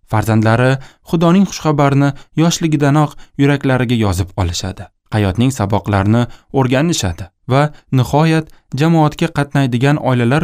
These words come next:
gullab yashnaydi. Farzandlariga haqiqatni o'rgatishni istagan ota-onalar ularni jamoatlarga olib borishi kerak. Chunki hayotimiz va borliq haqidagi eng muhim va asosiy haqiqat bu Xudo bilan insoniyat o'rtasidagi munosabatdir.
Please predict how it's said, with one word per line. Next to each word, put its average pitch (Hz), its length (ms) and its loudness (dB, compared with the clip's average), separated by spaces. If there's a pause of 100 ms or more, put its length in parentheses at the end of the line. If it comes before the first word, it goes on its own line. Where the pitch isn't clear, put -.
gullab 104 320 0
yashnaydi. 87 560 -6 (400)
Farzandlariga 107 760 0 (280)
haqiqatni 156 500 -2 (100)
o'rgatishni 135 520 -2
istagan 123 360 -2 (120)
ota-onalar 117 560 0 (320)
ularni 156 340 2
jamoatlarga 143 680 2 (140)
olib 131 240 0
borishi 95 280 -2
kerak. 87 300 -6 (260)
Chunki 113 420 0 (300)
hayotimiz 120 600 2
va 120 100 2 (360)
borliq 135 360 0
haqidagi 127 520 0 (400)
eng 180 100 4 (100)
muhim 160 300 0
va 143 80 2 (100)
asosiy 135 440 -2
haqiqat 151 500 -4 (200)
bu 185 160 2
Xudo 151 240 0 (100)
bilan 160 180 2 (100)
insoniyat 147 460 0
o'rtasidagi 127 680 -2
munosabatdir. 92 760 -2